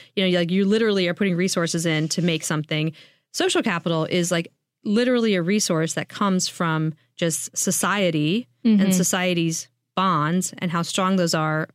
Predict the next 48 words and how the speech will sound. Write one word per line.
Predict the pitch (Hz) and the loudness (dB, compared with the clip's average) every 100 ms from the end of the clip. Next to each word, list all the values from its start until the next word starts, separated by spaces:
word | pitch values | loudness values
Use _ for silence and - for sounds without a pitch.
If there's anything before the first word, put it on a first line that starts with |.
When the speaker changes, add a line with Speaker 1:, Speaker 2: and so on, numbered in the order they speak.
| _ _ - | _ _ -8
Speaker 1:
or | |
how | 156 165 | -4 -2
weak | 160 156 | -2 -4
they | - - | -4 -6
are. | - - - - | -8 -12 -14 -4
Speaker 2:
Right. | 196 170 | -2 0
Speaker 1:
Like, | 156 | 0
if | 185 | -2
you | 175 | 0
can | 170 | 0
do | 202 | 2
something | 202 220 214 | 2 2 2
on | 226 | 2
a | |
handshake | 269 277 285 254 247 - - - | 2 2 2 0 -2 -8 -16 -4
or | 185 | -2
if | 170 | 0
you | 190 | 0
need | 180 | 0
a | 175 | 0
set | 185 | -2
of | 175 | -2
contract | 180 156 139 - | -2 -2 -2 -4
lawyers, | - | 0
Speaker 2:
Or, | 247 | 2
yeah. | 254 190 | 2 2
Speaker 1:
right? | 196 202 - - | 0 -2 -4 -4
Speaker 2:
And | 320 294 | 0 2
Speaker 1:
It | |
Speaker 2:
ha-, | 311 - | 0 2
and | 262 | 2
building | 285 415 | 4 2
Speaker 1:
literally | 370 330 | 2 0
has | 269 202 | 0 -2
a | 240 | -2
Speaker 2:
relationships. | |
Speaker 1:
cost | 202 170 - | -2 -2 -4
savings, | - 233 | -2 0
Speaker 2:
Yeah, | 226 | 2
and | 214 | 2
Speaker 1:
right? | |
Speaker 2:
building | 233 247 233 | 2 4 4
relationships | 202 196 208 214 - - | 4 2 2 0 -2 -4
within | - 180 | -2 -2
the | |
community. | 180 - 190 156 147 | -2 0 2 2 2
I | |
mean, | 175 185 | 2 2